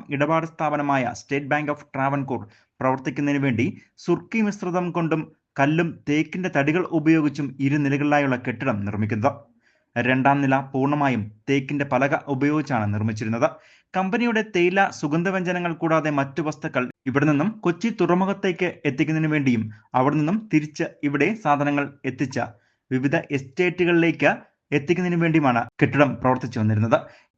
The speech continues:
ഇതിനാവശ്യമായുള്ള വ്യാപാര സ്ഥാപനങ്ങളും കമ്പനിയുടെ ഓഫീസ് എന്നിവയുമാണ് കെട്ടിടത്തിൽ പ്രവർത്തിച്ചു വന്നിരുന്നത്.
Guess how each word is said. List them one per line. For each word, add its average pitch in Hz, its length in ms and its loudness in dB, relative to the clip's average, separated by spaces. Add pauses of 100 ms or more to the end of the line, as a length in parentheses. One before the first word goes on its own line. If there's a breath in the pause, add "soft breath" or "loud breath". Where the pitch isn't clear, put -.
(120)
ഇതിനാവശ്യമായുള്ള 226 800 4 (220)
വ്യാപാര 170 460 4
സ്ഥാപനങ്ങളും 175 540 0 (140)
കമ്പനിയുടെ 156 440 2 (200)
ഓഫീസ് 160 400 -2 (140)
എന്നിവയുമാണ് 156 580 2 (220)
കെട്ടിടത്തിൽ 139 420 -2 (300 loud breath)
പ്രവർത്തിച്ചു 143 420 2
വന്നിരുന്നത്. 110 340 4